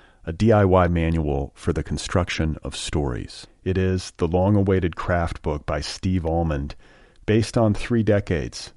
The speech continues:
of his writing career, a career that has featured at turns depression, failure, anxiety, self-loathing, despair, self-doubt, loss of faith, delusions of grandeur, and the occasional triumph. It's a book about the writing life. Steve Almond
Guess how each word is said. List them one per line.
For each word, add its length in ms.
of 200
his 420
writing 280
career, 460
a 100
career 340
that 160
has 160
featured 400
at 200
turns 480
depression, 560
failure, 500
anxiety, 560
self-loathing, 680
despair, 420
self-doubt, 640
loss 260
of 80
faith, 420
delusions 520
of 100
grandeur, 560
and 480
the 140
occasional 540
triumph. 680
It's 100
a 60
book 180
about 260
the 80
writing 300
life. 380
Steve 380
Almond 400